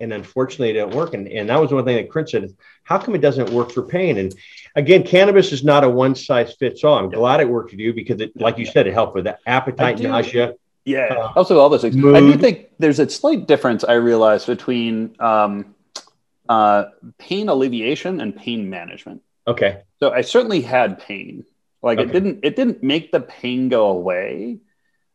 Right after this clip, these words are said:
Speaker 2: but it just allowed me to deal with the pain much more effectively and productively.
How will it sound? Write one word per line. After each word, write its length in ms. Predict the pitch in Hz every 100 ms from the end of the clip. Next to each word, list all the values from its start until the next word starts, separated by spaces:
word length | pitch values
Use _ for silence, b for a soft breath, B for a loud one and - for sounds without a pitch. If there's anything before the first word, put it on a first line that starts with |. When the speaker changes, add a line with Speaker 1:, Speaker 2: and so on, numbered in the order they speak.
| _
Speaker 2:
but 240 | 113 117 -
it 180 | 190 123
just 240 | 135 -
allowed 460 | 127 113 120 151 143
me 180 | 131 117
to 100 | 104
deal 400 | 85 117 131 131
with 140 | 120
the 80 | 101
pain 640 | - 104 98 95 95 95 - _ _ _ _ _
much 380 | 117 117 139 -
more 440 | 127 117 107 - -
effectively 520 | 110 - 151 214 202
and 100 | 117
productively. 440 | 107 107 - 165